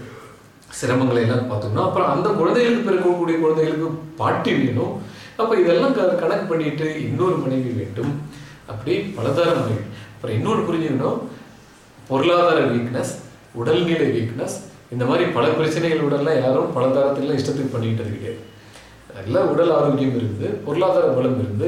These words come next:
தன்னால் இன்னும் ஒரு மனைவியை காப்பாற்ற முடியும் என்ற தகுதி இருந்து,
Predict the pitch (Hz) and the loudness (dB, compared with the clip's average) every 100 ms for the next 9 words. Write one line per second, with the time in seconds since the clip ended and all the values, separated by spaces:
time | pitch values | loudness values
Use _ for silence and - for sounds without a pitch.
0 | - 117 117 175 208 165 165 170 156 143 | -2 -4 -2 -2 -2 -2 -2 0 0 0
1 | 131 135 139 131 110 110 135 127 120 117 | 0 0 0 -2 -2 0 -2 -2 -4 -2
2 | 120 123 117 113 110 95 104 113 107 101 | -2 -2 -4 -4 -6 -6 -6 -4 -4 -4
3 | - 160 | -4 -2